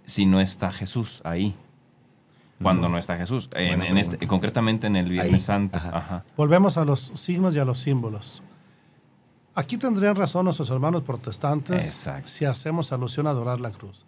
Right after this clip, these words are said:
Speaker 3: Adorar la cruz es un lenguaje.
Speaker 1: Ujú.
Speaker 3: Es una forma de decirlo, recogiéndolo con esta terminología.
Speaker 1: Ujú.
Speaker 3: Pero la cruz para nosotros vuelve a ser un símbolo.
Speaker 1: Ujú.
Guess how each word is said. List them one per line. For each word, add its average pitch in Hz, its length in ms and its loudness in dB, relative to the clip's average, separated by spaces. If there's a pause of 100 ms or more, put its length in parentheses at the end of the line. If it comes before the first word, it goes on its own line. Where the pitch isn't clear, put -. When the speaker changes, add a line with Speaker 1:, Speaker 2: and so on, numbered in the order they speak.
Speaker 3:
Adorar 147 280 2
la 208 100 2
cruz 175 180 -2
es 156 140 -2
un 185 120 2
lenguaje. 131 640 -2 (200)
Speaker 1:
Ujú. 92 280 -2 (1120)
Speaker 3:
Es 117 100 -8
una 135 140 -2
forma 135 260 2
de 123 100 -2
decirlo, 147 520 2
recogiéndolo 131 500 0
con 127 140 -2
esta 139 200 0
terminología. 113 880 -4 (380)
Speaker 1:
Ujú. 95 220 -2 (580)
Speaker 3:
Pero 156 200 0
la 151 100 2
cruz 185 200 0
para 226 160 0
nosotros 196 600 -2 (460)
vuelve 147 200 0
a 147 40 0
ser 139 180 -2
un 143 140 2
símbolo. 135 540 0 (120)
Speaker 1:
Ujú. 101 260 -2